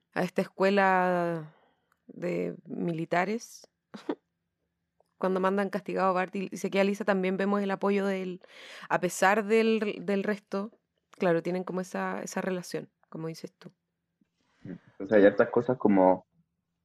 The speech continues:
Speaker 2: súper positivas de la, de los Simpson como familia. Y lo otro es que, si somos estrictos en lo teórico, como una familia disfuncional, yo creo que si somos,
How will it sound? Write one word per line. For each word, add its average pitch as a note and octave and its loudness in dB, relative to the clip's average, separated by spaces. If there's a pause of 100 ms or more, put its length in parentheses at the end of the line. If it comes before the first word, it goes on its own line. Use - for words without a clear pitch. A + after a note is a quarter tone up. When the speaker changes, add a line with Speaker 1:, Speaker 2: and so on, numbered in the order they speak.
Speaker 2:
súper A2 4
positivas G2 4
de A2+ 6
la, A2 2 (240)
de F#2 -4
los F#2 0
Simpson A#2 -8
como G#2+ 2
familia. G#2 2 (460)
Y G2 -4
lo G#2+ 12
otro A2 10
es D3 8
que, G#2+ 6 (460)
si F#2 -6
somos A2 6
estrictos A2+ 4
en B2+ 6
lo A2 8
teórico, A2+ 4
como F#2+ 2 (220)
una G2+ -6
familia G#2 4
disfuncional, G2 0 (300)
yo F#2+ 4
creo G2 6
que G#2+ 2
si G2 -4
somos, G2+ 2